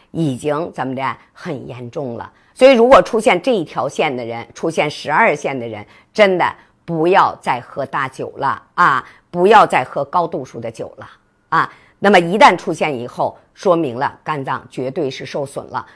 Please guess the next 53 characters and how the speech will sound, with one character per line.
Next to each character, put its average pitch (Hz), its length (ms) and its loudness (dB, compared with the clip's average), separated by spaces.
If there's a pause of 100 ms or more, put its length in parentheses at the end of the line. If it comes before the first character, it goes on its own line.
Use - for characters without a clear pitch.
(100)
另 240 180 4
外 214 180 6
呢， 131 100 -2
还 156 200 -2
有 156 120 0
一 131 60 -8
些 151 160 -6
化 202 280 4
学 135 220 -10
性 139 180 -8
的 123 60 -8
肝 139 220 -8
损 123 180 -14
伤 120 240 -4 (240)
也 170 280 6
可 160 340 0
以 220 200 2
造 123 280 0
成 117 220 -12 (160)
十 - 200 -12
二 123 260 -8
线 120 280 -14
的 - 100 -20
出 - 180 -18
现 123 260 -16 (580)
啊。 156 200 0 (240)
所 220 140 4
以 208 180 6 (160)
由 220 200 10
于 185 260 4 (180)
十 214 200 -2
一 220 160 -2
线 196 240 2
和 196 140 -4
十 - 180 -6
二 170 260 4
线 165 280 0
呢 131 180 -4 (240)
都 185 260 8 (220)
比 170 260 0
较 143 300 2 (100)
短、 151 400 6 (220)
比 180 160 0
较 175 240 6
小， 143 680 2 (180)
所 180 140 2
以 180 140 4
呢 135 180 0 (160)
我 156 160 2
在 170 160 0
一 175 160 -4
起 - 280 -8
呢， 139 280 -4